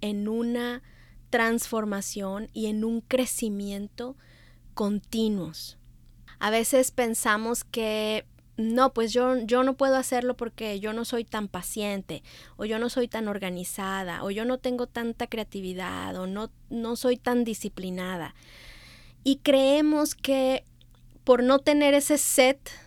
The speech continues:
de características o de habilidades, entonces ya no vamos, no somos candidatos, no tenemos el perfil. Pero no consideramos que las habilidades y las actitudes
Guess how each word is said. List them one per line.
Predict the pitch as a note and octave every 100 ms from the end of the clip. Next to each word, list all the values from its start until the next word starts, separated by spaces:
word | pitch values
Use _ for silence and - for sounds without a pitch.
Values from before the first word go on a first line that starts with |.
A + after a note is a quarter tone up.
| -
de | - G3 A3 G#3 G3+ G3 -
características | - G#3 G3 G#3+ G#3+ A#3 - A3+ G#3 A3
o | G#3
de |
habilidades, | G3 G3 G3+ G3 G3 G3 A3+
entonces | G#3+ G#3+ G#3 A3
ya | G#3 G#3
no | G#3
vamos, | G3+ G#3+ G#3+
no | A3+ A#3
somos | B3 A#3 A3
candidatos, | - G#3 G3 F#3+ F#3 - F#3+
no | G3
tenemos | G#3 G3 G3+ G3+
el | F#3
perfil. | D#3+ F3 - F#3+ - - - - -
Pero | C4+
no | C#4 D4
consideramos | F4+ F#4 F#4+ D#4 B3+ A3 G#3 G#3+ -
que | - A3+ A3+ A3+ - - -
las | A3 A3
habilidades | A3 G#3 G#3 G#3 G3+ G3+ G3+ A3 A#3+
y | -
las | A3 G#3 -
actitudes | G3 - - G#3+ G#3 G#3+ C4